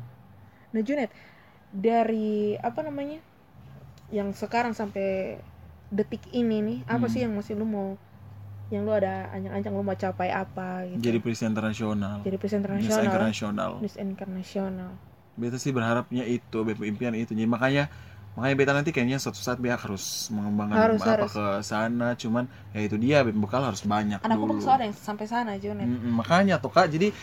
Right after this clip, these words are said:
Speaker 2: makanya orang kalau bilang son mungkin tuh son ada yang son mungkin.
Speaker 1: Iya.
Speaker 2: Semuanya bisa, Sasi. Yang penting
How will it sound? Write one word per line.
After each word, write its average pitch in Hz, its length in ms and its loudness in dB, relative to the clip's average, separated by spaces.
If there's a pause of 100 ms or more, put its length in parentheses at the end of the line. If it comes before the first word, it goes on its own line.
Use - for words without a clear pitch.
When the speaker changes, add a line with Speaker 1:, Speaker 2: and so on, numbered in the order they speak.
(220)
Speaker 2:
makanya 208 240 6
orang 214 240 8
kalau 180 160 6
bilang 175 400 2 (160)
son 147 240 0
mungkin 180 320 4
tuh 170 160 0
son 156 80 4
ada 151 160 10
yang 135 160 6
son 117 80 2
mungkin. 113 480 2
Speaker 1:
Iya. 160 160 4
Speaker 2:
Semuanya 190 240 10
bisa, 180 400 6
Sasi. 131 400 -2
Yang 147 160 -2
penting 185 160 2